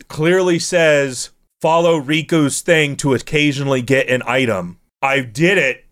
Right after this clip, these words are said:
Riku was like, "Hey, here, go in this thing." The first time I got the item, every subsequent time I didn't get the item. And because I had to retry the section over and over,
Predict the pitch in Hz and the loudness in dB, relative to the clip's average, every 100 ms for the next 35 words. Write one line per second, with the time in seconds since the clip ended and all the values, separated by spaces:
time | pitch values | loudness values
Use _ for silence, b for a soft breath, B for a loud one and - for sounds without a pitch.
0 | _ _ _ _ 165 185 185 175 156 156 | _ _ _ _ -4 -2 0 2 2 0
1 | 240 277 220 294 214 208 254 247 240 - | 2 2 2 0 2 2 2 2 0 0
2 | 277 247 156 101 - _ _ _ - 139 | 2 2 0 -4 -20 _ _ _ -4 -2
3 | - 185 196 - 175 147 143 139 - 117 | 2 2 2 0 -2 2 2 0 -4 -4
4 | 120 127 135 135 127 113 147 139 113 104 | -2 0 0 -2 -4 0 2 2 0 -4
5 | 104 _ _ _ - 135 139 165 160 - | -10 _ _ _ -4 -2 0 2 2 0
6 | 170 160 160 - 139 120 127 123 120 117 | 0 0 -2 -2 -2 -2 0 0 0 -2
7 | 123 110 131 131 123 110 139 117 127 123 | -4 0 -2 -2 -4 -4 -4 -4 -4 -2
8 | 143 120 104 101 - _ _ _ _ _ | 0 0 -2 -6 -14 _ _ _ _ _
9 | - 151 139 123 165 143 147 147 143 135 | -4 -2 -2 -2 -2 0 0 2 0 0
10 | 113 135 - 143 139 127 - 131 - 139 | -2 -2 0 0 0 -2 -2 -2 -2 -4
11 | 117 127 120 123 117 117 131 170 196 | 0 0 2 0 2 0 0 0 0